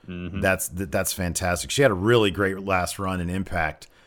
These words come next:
Speaker 1: Mm-hmm.
Speaker 2: Um, you know, she had said a year ago when she was, uh, you know, saying, "Hey, I'm, I'm, I'm, I'm winding down my career,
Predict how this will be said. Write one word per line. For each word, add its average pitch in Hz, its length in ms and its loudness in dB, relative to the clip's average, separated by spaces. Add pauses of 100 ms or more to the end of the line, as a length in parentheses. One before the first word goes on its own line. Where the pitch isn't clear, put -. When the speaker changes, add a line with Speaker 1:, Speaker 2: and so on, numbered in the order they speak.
Speaker 1:
Mm-hmm. 92 120 -8
Speaker 2:
Um, 85 560 -2
you 113 120 -2
know, 95 160 0
she 117 220 -2
had 101 120 0
said 110 220 2
a 98 40 0
year 98 260 4
ago 90 260 0
when 87 160 -2
she 95 160 -6
was, 87 260 -4
uh, 87 320 -4
you 95 120 -6
know, 82 260 -6
saying, 92 280 -4
"Hey, 90 160 -2
I'm, 87 120 -4
I'm, 82 220 -6
I'm, 82 220 -8
I'm 80 200 -6
winding 87 340 -2
down 90 180 0
my 85 120 0
career, 92 460 -2